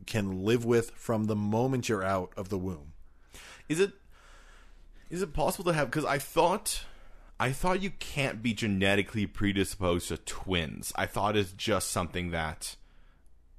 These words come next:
Speaker 2: happens or doesn't happen. Like, depends on, like, zygotes or something like that.
Speaker 1: Well,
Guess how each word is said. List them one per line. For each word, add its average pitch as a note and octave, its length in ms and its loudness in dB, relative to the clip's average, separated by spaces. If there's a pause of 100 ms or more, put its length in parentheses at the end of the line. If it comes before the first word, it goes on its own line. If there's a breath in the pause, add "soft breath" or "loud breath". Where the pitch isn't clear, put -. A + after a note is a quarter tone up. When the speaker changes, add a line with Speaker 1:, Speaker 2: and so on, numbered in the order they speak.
(680)
Speaker 2:
happens A2 500 2
or G#2 80 6
doesn't F2 360 2
happen. D2+ 380 -8
Like, D2+ 120 -8
depends E2+ 300 0
on, F2 120 -2
like, D#2+ 200 -4
zygotes D#2 680 -2
or E2 40 -10
something D2 280 -8
like D2+ 160 -10
that. D2 260 -8
Speaker 1:
Well, D3 340 8